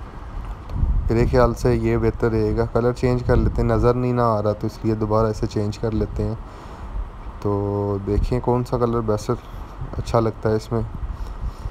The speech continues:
तो आप अपने हिसाब से कलर और size adjust कर सकते हैं। आप अपने channel के name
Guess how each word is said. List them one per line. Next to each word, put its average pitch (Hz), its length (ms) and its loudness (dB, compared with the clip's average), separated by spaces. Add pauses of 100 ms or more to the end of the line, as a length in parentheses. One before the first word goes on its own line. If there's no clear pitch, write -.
(880)
तो - 60 -4
आप 117 400 2
अपने 135 180 2
हिसाब 127 300 2
से - 160 -2
कलर 120 340 4
और 113 220 2
size 110 360 4
adjust 107 380 2
कर 113 100 4
सकते 113 500 2
हैं। 117 100 2
आप 107 260 2
अपने 117 320 2
channel 110 500 2
के 123 60 4
name 110 380 4